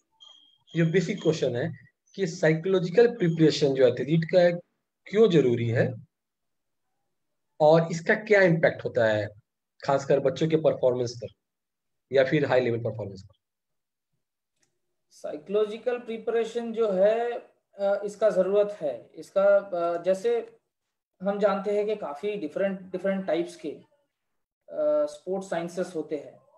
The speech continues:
Speaker 2: उनमें से ही sports psychology एक है। एक्सरसाइज फिजियोलॉजी, स्पोर्ट्स बायोमैकेनिक्स, स्पोर्ट्स साइकोलॉजी। जैसे हम जानते हैं कि, अ, every works done by us are driven by our mind।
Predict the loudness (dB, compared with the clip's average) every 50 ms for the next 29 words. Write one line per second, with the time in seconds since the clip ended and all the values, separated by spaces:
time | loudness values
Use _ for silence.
0 | _ _ -8 -6 -6 -4 -4 -4 -2 0 -2 -2 -2 -6 -10 -8 -6 -6 -6 -4
1 | -4 -6 -6 -4 -4 -6 -6 -4 -4 -4 -4 -4 -6 -8 -12 -18 -20 -20 _ _
2 | _ _ _ _ _ _ _ _ _ _ _ -20 -18 -16 -12 -8 -4 -4 -4 -4
3 | -6 -10 -12 -10 -8 -8 -8 -8 -8 -10 -12 -14 -14 -12 -10 -10 -10 -8 -6 -6
4 | -6 -6 -6 -8 -10 -12 -14 -14 -16 -20 -18 _ -14 -14 -12 -10 -8 -10 -10 -8
5 | -10 -12 -12 -12 -14 -18 -20 -20 -20 -18 _ -8 -8 -8 -6 -8 -8 -8 -6 -6
6 | -4 -2 -2 -2 -2 -4 -6 -8 -4 -2 -2 -2 -2 -2 -6 -6 -8 -6 -6 -6
7 | -6 -8 -6 -6 -6 -6 -6 -6 -6 -8 -8 -8 -8 -8 -8 -8 -4 0 2 2
8 | 2 2 0 -6 -18 -20 -20 _ _ _ _ _ _ _ -4 -4 -2 0 0 2
9 | 2 4 4 2 2 2 0 -2 -4 -4 -6 -6 -6 -4 -4 -4 -2 -2 -2 0
10 | 0 0 0 -2 -4 -6 -10 -10 -10 -12 -14